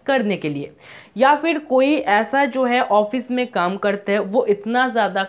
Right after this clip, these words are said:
काम की वजह से उसका स्मार्टफोन ख़राब भी हो सकता है, कुछ टेक्निकल प्रॉब्लम भी आ सकते हैं और अभी वो प्रॉब्लम वो फिक्स भी नहीं कर पा रहा है और उसको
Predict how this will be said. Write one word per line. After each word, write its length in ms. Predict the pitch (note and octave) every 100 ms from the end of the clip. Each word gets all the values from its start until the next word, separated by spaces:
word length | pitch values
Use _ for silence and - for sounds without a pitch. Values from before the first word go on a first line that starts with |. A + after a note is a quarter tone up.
| -
काम 200 | E3 F3
की 140 | F#3+
वजह 260 | F3+ E3+ E3+
से 140 | F3
उसका 400 | G3+ F3 F3 G3 F3
स्मार्टफोन 560 | - E3 D#3 - F3+ F3
ख़राब 340 | D#3+ D#3 E3+
भी 120 | F#3+ B3
हो 160 | B3+
सकता 340 | B3 B3 B3 A#3+
है, 120 | A#3 - - -
कुछ 220 | C4 C4 -
टेक्निकल 420 | F3 G3+ A3+ C4
प्रॉब्लम 520 | C4 E3+ F3 A3 B3
भी 100 | B3
आ 140 | B3+ A#3+
सकते 360 | A#3+ B3+ - A#3
हैं 140 | C#4 - - -
और 220 | A#3+ A#3+
अभी 240 | G#3+ A3 D#4+
वो 140 | D#4+
प्रॉब्लम 460 | D#4+ A#3 F#3+ G#3+ A#3+
वो 200 | G#3+ C#4 C#4+
फिक्स 220 | D4 -
भी 140 | A#3 C4+
नहीं 160 | A#3
कर 200 | G3 E3
पा 180 | D3+ D3
रहा 100 | D3
है 120 | C#3 - - - G#3
और 160 | A#3 B3
उसको 380 | A#3+ A#3 - F4